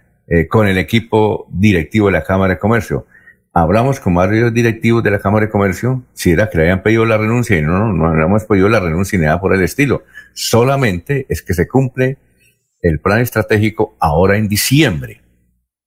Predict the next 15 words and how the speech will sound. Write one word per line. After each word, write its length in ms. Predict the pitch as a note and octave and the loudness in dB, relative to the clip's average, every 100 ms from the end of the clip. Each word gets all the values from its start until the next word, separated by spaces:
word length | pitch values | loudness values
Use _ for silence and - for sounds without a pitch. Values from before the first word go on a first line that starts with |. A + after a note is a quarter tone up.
| _ | _
Y 520 | C#3 C#3 F3 F3+ - | 0 2 2 -2 -4
de, 580 | - D#2+ D#2 F#2+ F2 E2+ | -6 -4 0 2 2 2
a 140 | D2+ D2+ | 0 -2
partir 320 | D2+ G2+ A#2 | -4 0 2
de 100 | C3+ | 2
enero 500 | C3 G#2+ C#3 C#3+ - | 2 0 -2 -6 -6
habrá 560 | - - G2+ A2 - - | -2 0 2 0 -2 -4
otro 320 | G2+ G2 G#2+ | -2 -2 -2
plan 180 | G2+ G#2+ | -2 -2
estratégico 600 | G#2+ F2+ F2+ G2+ A#2 D2+ | -2 -2 -2 -2 -2 -4
a 40 | |
cinco, 460 | - G2+ C#3+ - C#2 | -2 0 0 0 -4
a 60 | B1+ | -2
diez 240 | D2+ - | -2 0
años. 560 | F3 G3 G2+ - - | 0 0 -4 -8 -16